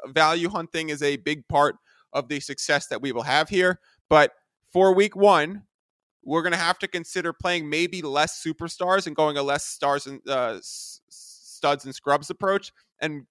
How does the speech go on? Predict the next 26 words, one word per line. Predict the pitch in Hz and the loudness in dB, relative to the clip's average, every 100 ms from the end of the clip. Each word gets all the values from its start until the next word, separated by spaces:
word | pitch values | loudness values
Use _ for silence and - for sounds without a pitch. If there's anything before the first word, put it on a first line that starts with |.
| - | -2
going | 170 165 151 151 147 | 0 0 -6 -10 -10
more | 156 175 175 | -2 2 2
middle | 156 156 160 160 | 0 -2 0 0
tier | - - 151 | -2 -6 -6
guys. | 123 117 82 98 | -2 -2 -2 -6
So | 120 | -6
we're | 127 175 | -2 0
gonna | 214 | 0
go | 185 170 170 | 4 4 4
through | - 160 160 160 - _ _ _ _ - | -2 -4 -4 -4 -10 _ _ _ _ -4
either | 139 185 185 190 185 | 2 2 4 4 2
the | 147 151 - _ _ _ | -2 -6 -6 _ _ _
everyone | 170 175 214 220 190 | 2 4 4 4 4
priced | 175 156 175 - | 2 2 0 -2
over | 160 151 156 | -4 -2 -4
seven | - 135 156 | -2 -4 -4
thousand | 147 135 139 131 | -2 -2 -2 -2
dollars | 120 135 165 170 - | 0 2 2 0 0
or | 143 151 180 262 - _ _ _ _ _ - - | 4 8 8 6 -2 _ _ _ _ _ -20 -8
the | 143 | -6
top | 214 170 - - | -2 -2 -2 -8
five | 127 170 - | -4 -4 -2
players | 165 160 160 156 - _ _ _ _ | -2 0 0 -2 -8 _ _ _ _
in | 165 160 | -4 2
their | 147 | 0
position | 151 147 131 135 135 127 | 0 -4 -4 -6 -8 -8